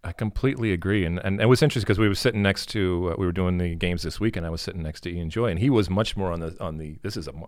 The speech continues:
a positive, able to come back," and stuff like that. I, I didn't see it as the work of a potential champion, uh, title contender or a competitor, and that's weird. And maybe it's just a, a one-off thing, but this is a team that a lot of people, including myself, have talked about as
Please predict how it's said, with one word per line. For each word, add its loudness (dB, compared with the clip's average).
a -14
positive, -6
able -14
to -14
come -10
back," -6
and -10
stuff -10
like -8
that. -4
I, -2
I 4
didn't 4
see 0
it 4
as 0
the 2
work 2
of 2
a 0
potential 0
champion, -4
uh, 0
title 2
contender -4
or 2
a -4
competitor, 2
and 0
that's 2
weird. 4
And 2
maybe 6
it's 2
just 2
a, 6
a 6
one-off 4
thing, 4
but 6
this 2
is 2
a 6
team -2
that 6
a 4
lot 6
of 2
people, -2
including 0
myself, -2
have -4
talked -2
about -2
as 0